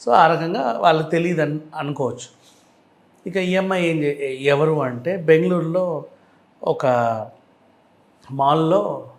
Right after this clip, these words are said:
సేల్స్ గర్ల్గా జాబ్కి దిగింది. హేమంత్ దాస్తో పాటు వచ్చింది, వీళ్ళకు ఒక పాప కూడా పుట్టింది. బాగానే ఉన్నారు, టూ థౌజండ్ ట్వంటీ త్రీ వరకు బాగానే ఉన్నారు. టూ థౌజండ్ ట్వంటీ త్రీలో ఏం జరిగింది? ఈ అబ్బాయి ఏం చేస్తాడంటే, ఒక చిన్న సెల్ ఫోన్ షాప్లో, ఆ, జాబ్,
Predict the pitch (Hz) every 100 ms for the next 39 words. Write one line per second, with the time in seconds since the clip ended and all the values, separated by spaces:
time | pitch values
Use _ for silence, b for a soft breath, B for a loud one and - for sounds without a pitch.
0 | _ _ - - 180 180 160 143 123 170
1 | 180 151 135 117 113 107 101 - _ _
2 | _ _ b b b b _ _ b b
3 | _ - 175 185 175 180 165 160 180 165
4 | 147 147 - 196 165 151 143 123 131 131
5 | 143 151 143 131 - 120 160 208 B B
6 | B 131 107 113 180 175 175 170 165 147
7 | 170 165 165 165 156 151 156 165 165 160
8 | 156 151 135 127 110 104 98 - b b
9 | b b 165 180 196 196 190 180 156 160
10 | 160 202 202 190 170 147 147 143 131 135
11 | 165 175 165 185 175 170 165 160 160 170
12 | 170 156 151 160 156 175 165 156 139 139
13 | 190 202 78 b b b b b 190 151
14 | 139 123 113